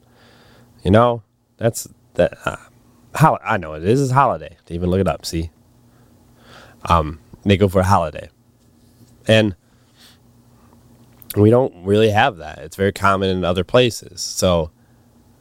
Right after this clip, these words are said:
I think this would really help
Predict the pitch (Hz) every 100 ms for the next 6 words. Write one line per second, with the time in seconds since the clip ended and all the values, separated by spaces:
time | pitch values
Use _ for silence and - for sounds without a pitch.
0 | _ _ _ _ _ _ _ _ _ -
1 | - _ - _ - _ 101 98 107 104
2 | 110 107 - 98 85 87 101 95 98 95
3 | 85 82 -